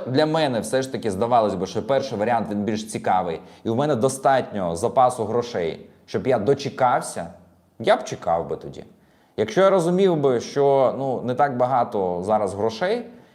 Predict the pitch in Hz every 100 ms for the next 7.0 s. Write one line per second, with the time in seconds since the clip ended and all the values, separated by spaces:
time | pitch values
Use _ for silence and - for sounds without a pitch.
0 | _ - 127 - 156 180 - 131 117 127
1 | 143 123 127 127 135 135 120 113 127 131
2 | - 104 - 123 127 139 127 101 95 98
3 | 101 120 120 107 110 104 120 113 107 95
4 | 98 113 180 226 - - - - - _
5 | _ - 131 147 202 202 120 143 131 110
6 | 104 92 117 175 175 143 - - 113 87